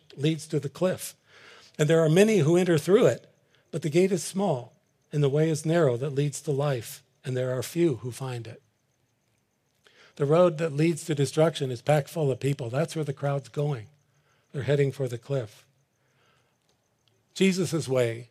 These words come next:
is never the popular way, but it's always the right way, always.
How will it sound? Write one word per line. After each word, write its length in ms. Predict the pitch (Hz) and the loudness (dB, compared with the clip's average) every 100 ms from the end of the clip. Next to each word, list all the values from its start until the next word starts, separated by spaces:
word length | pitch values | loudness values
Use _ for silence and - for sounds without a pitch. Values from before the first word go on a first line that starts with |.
| _ | _
is 220 | 139 113 | -8 -4
never 480 | 117 135 147 113 - _ _ - | -2 2 2 0 -12 _ _ -12
the 80 | - | -4
popular 460 | 131 117 120 113 | -4 -4 -8 -10
way, 260 | 110 113 113 _ _ _ _ _ _ _ _ _ | -14 -16 -20 _ _ _ _ _ _ _ _ _
but 120 | 156 | -6
it's 100 | 131 | -2
always 300 | 156 151 143 | 2 2 0
the 80 | 147 | 0
right 200 | 156 180 | -2 -2
way, 200 | 123 104 _ _ _ _ _ | -8 -14 _ _ _ _ _
always. 480 | 147 151 98 - | -6 -6 -8 -16